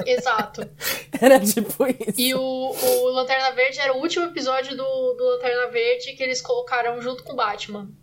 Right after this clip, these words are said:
Speaker 1: que era só pra finalizar a série, porque ele também fez bosta nenhuma no filme, de novo. Mas, né?
Speaker 2: E é um Lanterna Verde chato, né? Eu não sei.
Speaker 1: E não é o Nathan Fillion fazendo a voz, é por isso.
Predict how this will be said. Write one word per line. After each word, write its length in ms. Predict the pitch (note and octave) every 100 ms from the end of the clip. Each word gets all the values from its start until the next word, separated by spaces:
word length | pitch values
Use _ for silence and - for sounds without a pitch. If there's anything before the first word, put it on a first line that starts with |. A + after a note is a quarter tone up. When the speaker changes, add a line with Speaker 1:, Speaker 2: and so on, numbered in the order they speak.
| _
Speaker 1:
que 80 | -
era 140 | A3+
só 160 | A3 A3+
pra 160 | A#3
finalizar 560 | A#3 - A#3 A#3 A3+ A#3+
a 40 | A#3+
série, 320 | - A3 A3
porque 160 | A3+
ele 100 | A3+
também 260 | A3+ A3+ A3+
fez 220 | B3+ G#3+
bosta 480 | G3 - A#3 B3 -
nenhuma 260 | A#3+ A#3 A3+
no 100 | A#3
filme, 320 | - A3 G#3
de 240 | F#3+ C4
novo. 480 | E4+ A#3+ G#3 F#3 - - -
Mas, 360 | G#3 G#3+ G#3
né? 360 | A#3+ A3+ C4+ B3+ - - _ - -
Speaker 2:
E 120 | C#4+
é 80 | D4
um 100 | D#4
Lanterna 440 | D#4+ D#4+ D4+ D4+
Verde 380 | B3+ D4 C4 D4+
chato, 680 | - - A#3 C4 C#4 - A#3+
né? 300 | C4 A#3+ A3
Eu 40 |
não 100 | B3
sei. 640 | B3+ - C#4 C#4 G#3+ G3 F3+
Speaker 1:
E 140 | F#4+ B4+
não 260 | C5 B4 G4+
é 260 | A4 A4+
o 40 | A4+
Nathan 340 | G#4+ A4 C5+ -
Fillion 400 | D4+ E4+ F#4 E4
fazendo 380 | - B3+ A#3+ A3+
a 100 | A3+
voz, 540 | G3 G#3 B3 G#3 F#3+
é 80 | B3
por 240 | - D5
isso. 580 | G#4 E4+ - - - -